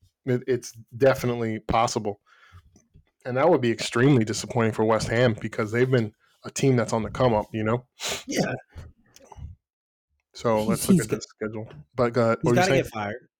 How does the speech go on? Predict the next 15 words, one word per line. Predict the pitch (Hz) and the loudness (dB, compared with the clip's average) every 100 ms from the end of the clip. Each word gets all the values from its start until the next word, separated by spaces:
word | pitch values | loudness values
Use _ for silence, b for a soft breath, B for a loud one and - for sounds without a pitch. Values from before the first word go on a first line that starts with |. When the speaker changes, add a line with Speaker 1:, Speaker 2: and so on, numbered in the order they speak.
| _ _ 151 | _ _ -4
Speaker 2:
Gotta | 160 | -2
get | 151 | -2
fired | 123 110 104 113 | 0 0 0 -2
if | - 104 | -6 -2
that's | 107 - | -2 -2
the | 110 | -4
Speaker 1:
Yeah. | |
Speaker 2:
case. | 101 87 - - _ | -4 -4 -10 -16 _
Uh, | 92 | -8
Speaker 1:
Mm-hmm. | 107 120 117 127 | -2 2 2 2
Speaker 2:
he's, | 143 139 123 | 4 2 0
he's | 135 123 | -4 -4
playing | - 143 156 | 0 0 0
embarrassing | 135 117 113 113 101 | 0 2 0 0 -6
football. | - 98 101 101 113 | -6 -4 -4 -4 -6